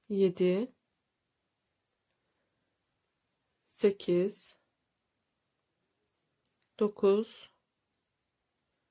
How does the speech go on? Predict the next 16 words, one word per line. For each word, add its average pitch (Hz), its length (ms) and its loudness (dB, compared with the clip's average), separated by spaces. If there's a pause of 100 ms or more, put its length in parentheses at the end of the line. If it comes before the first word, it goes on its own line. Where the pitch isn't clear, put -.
(760)
on, 196 440 0 (1900)
on 214 300 2
bir, 220 420 0 (1600)
on 247 140 4
iki. 175 340 -4 (840)
On 277 100 6
iki 330 220 4
olduktan 247 520 4
sonra 202 600 -4
burayı 226 260 4
bırakıyorum. 196 720 0 (440)
Buradaki 262 380 4
ipimi 208 320 0
çekeceğim 214 540 0
arkadaşlar 220 720 0
şuradan. 214 560 -4